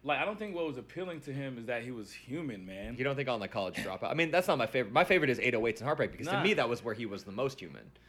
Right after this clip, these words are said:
Speaker 1: Oh, yeah, that, and that
Speaker 2: And the
Speaker 1: is my
Speaker 2: least
Speaker 1: favorite.
Speaker 2: bullshit.
Speaker 1: And,
Speaker 2: Yeah.
Speaker 1: and you know what's so funny? Uh, that eight oh eights and Heartbreak, you know how influential that is? My daughter plays a song. I'm pretty sure it's, it's, like, my, my daughter, she loves pop music
Speaker 2: Mm-hmm.
Speaker 1: a lot.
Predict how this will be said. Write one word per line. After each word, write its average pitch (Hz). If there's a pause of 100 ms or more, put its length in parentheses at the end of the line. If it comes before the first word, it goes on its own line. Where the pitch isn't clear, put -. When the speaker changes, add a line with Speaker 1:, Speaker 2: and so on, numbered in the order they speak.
Speaker 1:
Oh, 190
yeah, 170
that, 170
and 170
that 190
Speaker 2:
And 233
the 240
Speaker 1:
is 156
my 202
Speaker 2:
least 185
Speaker 1:
favorite. 180
Speaker 2:
bullshit. - (100)
Speaker 1:
And, 156
Speaker 2:
Yeah. - (120)
Speaker 1:
and 151
you 165
know 190
what's 185
so 165
funny? 208 (320)
Uh, 120 (180)
that 127
eight 156
oh 160
eights 151
and 127
Heartbreak, 160 (240)
you 123
know 165
how 143
influential 139
that 156
is? 165 (320)
My 127
daughter 131
plays 127
a 107
song. 135
I'm 104
pretty 156
sure 139
it's, 113
it's, 113
like, 101
my, 104
my 104
daughter, 113
she -
loves 110
pop -
music 104
Speaker 2:
Mm-hmm. 104
Speaker 1:
a 98
lot. 107